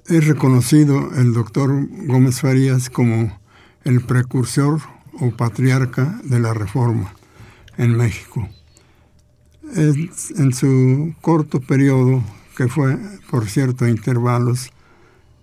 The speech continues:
y que en suma fue durante diez meses, realizó una labor reformista de gran aliento,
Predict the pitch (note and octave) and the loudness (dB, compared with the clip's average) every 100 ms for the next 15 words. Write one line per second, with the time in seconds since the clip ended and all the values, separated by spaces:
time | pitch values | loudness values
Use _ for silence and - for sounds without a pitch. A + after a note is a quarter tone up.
0 | - B2+ B2+ B2 A2+ C#3 C#3 C3 B2+ D#3+ | -4 -4 0 0 0 0 2 2 0 -2
1 | - - _ _ _ _ - - _ - | -10 -20 _ _ _ _ -20 -20 _ -20
2 | - - D3 C3 C3 B2+ B2 A#2+ B2+ B2+ | -20 -10 -4 0 2 2 0 0 2 2
3 | C3+ C3 C3+ B2+ C#3+ D3 - - _ _ | 4 4 4 2 0 -4 -6 -16 _ _
4 | _ _ _ _ _ _ - - _ _ | _ _ _ _ _ _ -20 -20 _ _
5 | - - _ - - C#3 C3+ B2+ - D3 | -20 -20 _ -12 -6 -2 0 -2 0 0
6 | D#3+ G#3 A#3+ D3 C#3 B2+ A#2+ A#2+ B2 - | -2 -4 -2 0 2 2 2 2 -2 -4
7 | F3 C3+ B2 C3 C#3+ - G#3 D3+ A#2 C3 | -4 -2 0 0 0 -4 -6 -4 -2 0
8 | B2+ C3 C3 B2+ C#3+ D3 - - - _ | 4 4 2 0 -2 -2 -6 -14 -20 _
9 | _ _ _ - B2+ B2 A#2+ A#2+ C3 G#3 | _ _ _ -4 0 2 2 0 -2 -4
10 | - - - - - - - - C#3 C#3 | -12 -20 -20 -20 -18 -18 -12 -6 -2 0
11 | C3+ B2 C3 C3+ A#2 - C#3 | 2 4 4 4 2 -2 -10